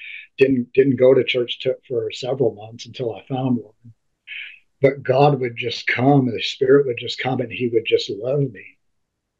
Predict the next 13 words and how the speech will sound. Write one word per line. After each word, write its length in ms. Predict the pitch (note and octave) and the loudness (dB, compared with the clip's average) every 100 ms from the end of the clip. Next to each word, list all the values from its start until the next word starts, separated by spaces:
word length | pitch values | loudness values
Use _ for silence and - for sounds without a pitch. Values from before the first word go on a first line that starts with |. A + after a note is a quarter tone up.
| _ _ _ _ | _ _ _ _
you 160 | A#2 A2 | -4 -2
know, 240 | G#2+ A2+ | 0 0
and 200 | B2 B2 | 0 2
I, 220 | A#2+ A#2 A#2 | 6 6 4
I 200 | A#2 A#2+ | -2 0
understood 1000 | C#3 C3 G#2+ - - B2+ C3+ B2+ A#2+ A#2 - _ _ _ _ _ _ _ _ A#2 | 6 6 6 2 -4 2 4 4 2 -2 -6 _ _ _ _ _ _ _ _ 2
that 200 | C3 - | 2 4
this 200 | A#2+ - | 4 4
is 140 | - | 2
by 220 | A#2 C3 | 0 0
grace 540 | - G#2+ A#2 C3 C#3+ - | 0 -2 0 2 2 2
through 260 | C3 B2+ | 6 6
faith. 520 | - C#3+ E3+ A#2 G2 | 6 4 6 6 2